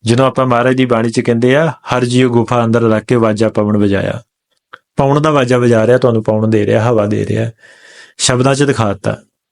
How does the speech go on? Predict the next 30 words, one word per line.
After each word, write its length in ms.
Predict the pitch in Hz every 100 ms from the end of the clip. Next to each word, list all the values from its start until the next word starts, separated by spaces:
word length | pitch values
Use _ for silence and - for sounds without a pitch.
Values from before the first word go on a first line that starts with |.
| _ _ _ _ _ _ - -
ਵੀ 120 | 143 135
ਇੱਥੇ 300 | - 160 107
ਆਓ। 280 | 98 98 - _ _ _ _ _ _ _ _ _ _ - - _ -
ਹੁਣ, 120 | 131
"ਇਹ 300 | 151 156 156
ਜਗ 280 | 165 160 147
ਅੰਧਾ 220 | 139 143
ਸਭ 200 | 139 139 131 123
ਅੰਧ 140 | 131
ਕਮਾਏ, 420 | 123 123 117 123
ਬਿਨ 220 | 117 120
ਗੁਰ 180 | 120 127
ਮਗ 240 | 117 123 139
ਨਾ 160 | 135
ਪਾਏ, 300 | 127 113 120
ਸਤਿਗੁਰ 480 | 117 117 110 117 123
ਮਿਲੇ 240 | 113 113
ਤਾਂ 140 | 113 120 -
ਅੱਖੀ 300 | - - 165
ਦੇਖੇ, 320 | 120 - 127
ਕਹਿਣਾ 320 | 120 113 127
ਕਥਨ 300 | 117 120 127
ਨਾ 120 | 127
ਜਾਏ।" 220 | 117 117 139
ਹੁਣ 180 | 147
ਤੁਸੀਂ 300 | 143 160 170
ਅੱਖਾਂ 240 | 143 - 190
ਨਾਲ 100 | 180
ਦੇਖਣਾ 320 | 113 - 98
ਇਹਨੂੰ, 180 | 98